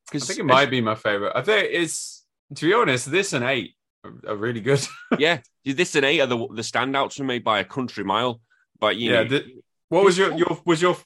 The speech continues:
Speaker 1: was your first Mario Kart? Was that, uh, the, uh, snes one?
Speaker 2: Yeah, I, I played the snes one. My mate Rob, um,
Speaker 1: Hmm.
Speaker 2: not the guest Rob, my other friend Rob. He, he had it on the Super Nintendo, and admittedly, I didn't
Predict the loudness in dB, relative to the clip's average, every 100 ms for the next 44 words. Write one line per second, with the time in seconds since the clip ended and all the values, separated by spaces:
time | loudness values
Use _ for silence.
0 | -4 -2 -2 -2 -2 -2 -4 -8 -4 -2
1 | -2 -2 -4 -4 -4 -4 -2 -4 -4 -8
2 | -8 -8 -6 -4 -6 -6 -4 -2 -2 -6
3 | -8 _ _ _ _ -8 0 4 4 4
4 | 2 2 0 -4 -4 -2 -2 -6 -8 -4
5 | -4 -4 -4 -2 -4 -4 -6 -6 -2 -2
6 | -2 _ _ _ _ -6 -2 -2 -2 -4
7 | -8 _ _ _ _ -4 -2 -4 -4 -4
8 | -4 -4 -4 -2 -4 -4 -6 -6 -4 -4
9 | -4 -8 -12 -10 -10 -12 -12 -10 -6 -4
10 | -2 -2 -4 -6 -8 -10 -8 -10 -6 -6
11 | -2 -4 -6 -14 -20 _ _ -2 0 0
12 | -2 -6 -12 -12 -12 -4 -4 -4 -4 -2
13 | 0 0 0 -4 -4 -8